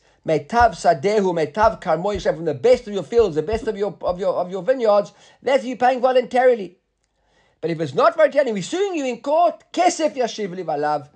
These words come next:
you're gonna pay the guy money. That's how Abba-, uh, Rava answers Abaya.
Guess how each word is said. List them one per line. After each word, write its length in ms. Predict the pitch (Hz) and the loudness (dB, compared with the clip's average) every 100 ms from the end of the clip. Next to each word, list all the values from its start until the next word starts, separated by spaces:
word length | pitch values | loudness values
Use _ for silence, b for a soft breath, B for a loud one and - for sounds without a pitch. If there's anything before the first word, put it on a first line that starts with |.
| - | -20
you're 100 | - - | -16 -6
gonna 160 | 160 | -6
pay 220 | - 151 | -4 -4
the 80 | 151 | -4
guy 160 | 139 123 | -4 -6
money. 320 | 120 127 _ _ _ _ _ _ _ _ _ _ _ _ _ _ _ _ _ _ _ _ _ _ _ _ - | -8 -16 _ _ _ _ _ _ _ _ _ _ _ _ _ _ _ _ _ _ _ _ _ _ _ _ 0
That's 200 | 220 - | 0 2
how 180 | 226 214 - | 2 2 2
Abba-, 400 | 160 160 160 156 | 0 2 0 2
uh, 100 | 156 | 2
Rava 360 | 160 165 170 - | 4 4 2 0
answers 360 | 156 160 160 | -4 -4 -6
Abaya. 420 | 104 127 110 - | -6 -6 -8 -12